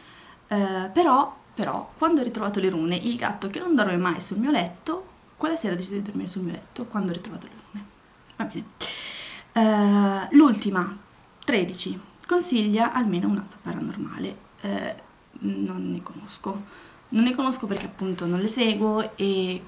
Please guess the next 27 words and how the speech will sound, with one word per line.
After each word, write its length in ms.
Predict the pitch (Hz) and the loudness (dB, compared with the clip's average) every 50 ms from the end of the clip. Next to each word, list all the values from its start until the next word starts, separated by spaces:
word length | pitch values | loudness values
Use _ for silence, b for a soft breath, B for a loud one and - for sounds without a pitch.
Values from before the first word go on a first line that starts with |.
| - - | -10 -6
penso 300 | - 190 185 185 - 190 | -4 -4 -2 -2 -6 -6
che 100 | 190 185 | -8 -10
tutte 220 | - - - 208 | -12 -10 -10 -10
quelle 200 | 202 - 185 190 | -8 -4 -2 -2
app 200 | 180 185 185 - | 0 -2 -2 -4
del 160 | 190 196 190 | -8 -10 -10
tipo 1120 | - - 190 190 - - 190 190 190 185 185 185 185 180 185 185 180 185 180 180 - - - - - - - - - - - | -8 -10 -10 -10 -8 -8 -8 -6 -4 -4 -4 -4 -4 -6 -6 -8 -8 -10 -12 -14 -16 -20 -20 -20 -20 -20 -20 -20 -20 -20 -14
Ghost 500 | - 214 196 202 196 190 196 - - - - | -10 -6 0 0 0 0 0 -4 -8 -10 -10
Cam, 500 | - 190 180 170 175 180 190 185 190 185 | -8 -6 -6 -4 -4 -4 -4 -4 -6 -8
quelle 180 | 180 190 180 185 | -8 -8 -6 -6
robe 160 | 185 185 190 | -6 -8 -6
lì 280 | 185 190 185 185 185 | -4 -2 -2 -2 -2
che 80 | 180 - - | -4 -8 -16
dovrebbe, 560 | - - - - - 202 185 180 - - - - - | -16 -14 -12 -12 -12 -10 -10 -10 -10 -10 -12 -14 -14
dovrebbero 520 | - - - - - 185 185 180 190 196 | -14 -14 -14 -10 -8 -8 -8 -6 -8 -8
farti 300 | - 196 190 196 - 202 | -8 -8 -10 -8 -4 -4
vedere 220 | 190 180 196 196 | -2 0 0 0
delle 200 | 185 202 196 196 | -2 -4 -6 -8
presenze 480 | - - 202 202 196 190 196 202 202 214 | -6 -6 -6 -6 -6 -4 -4 -4 -4 -4
dietro 220 | 202 196 - - | -6 -6 -6 -6
di 140 | 190 196 196 | -6 -6 -6
te, 140 | - 190 196 208 202 B B B B B B B B B B B B - | -6 -6 -6 -6 -6 B B B B B B B B B B B B -10
eh, 440 | - 190 185 180 180 175 180 180 180 180 175 - - - - - - - - - - - | -8 -6 -6 -4 -4 -4 -6 -6 -6 -8 -10 -12 -14 -16 -16 -18 -18 -18 -18 -18 -18 -16
secondo 280 | - - - - - | -16 -14 -14 -14 -14
me 60 | - - | -14 -16
sono 180 | - - - - | -18 -20 -20 -20
cagate, 440 | - - - - - - - - | -20 -20 -20 -20 -20 -20 -20 -20